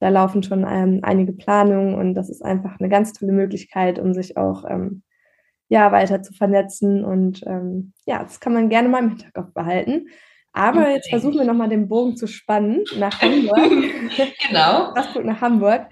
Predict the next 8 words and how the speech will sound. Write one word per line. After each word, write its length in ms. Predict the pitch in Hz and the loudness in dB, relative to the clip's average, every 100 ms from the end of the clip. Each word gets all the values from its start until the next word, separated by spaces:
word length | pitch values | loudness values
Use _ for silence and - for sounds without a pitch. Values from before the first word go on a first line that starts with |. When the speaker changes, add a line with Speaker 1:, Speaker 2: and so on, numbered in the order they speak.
| - - _ - | -20 -20 _ -2
Speaker 1:
Ähm, 420 | 214 214 220 220 | 2 2 2 0
Speaker 2:
Ja. 260 | 208 180 - - _ - - | 0 -4 -6 -14 _ -20 -10
Speaker 1:
erzähl 300 | - 233 254 | -6 -2 0
doch 80 | 247 | 2
Speaker 2:
Und 80 | |
Speaker 1:
mal 100 | 247 | 2
Speaker 2:
über 280 | 233 233 208 | 0 0 0
Speaker 1:
weiter, 520 | 196 196 190 185 208 | 0 0 -2 -6 -6